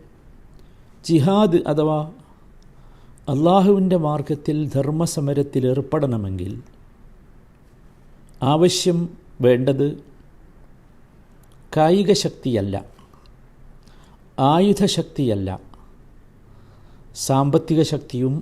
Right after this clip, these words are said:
അല്ല, മറിച്ച് അസ്സിലതു ബില്ലാ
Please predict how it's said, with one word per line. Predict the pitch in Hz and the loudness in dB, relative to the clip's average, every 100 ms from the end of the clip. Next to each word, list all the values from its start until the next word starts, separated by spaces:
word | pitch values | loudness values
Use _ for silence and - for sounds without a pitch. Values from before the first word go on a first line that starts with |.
| 120 | -8
അല്ല, | 101 - - - - - - - - - - - - - - - - - - - - 117 | -10 -12 -16 -20 -20 -20 -20 -20 -20 -20 -20 -20 -20 -20 -20 -20 -20 -20 -20 -20 -16 -6
മറിച്ച് | 117 131 135 - 135 - - - - - - - - - - - | -2 -2 -2 -6 -6 -8 -18 -20 -20 -20 -20 -20 -20 -20 -12 -2
അസ്സിലതു | 180 - - 156 170 170 160 | -2 -2 -2 2 2 2 0
ബില്ലാ | 135 131 127 131 131 | -2 -2 0 0 2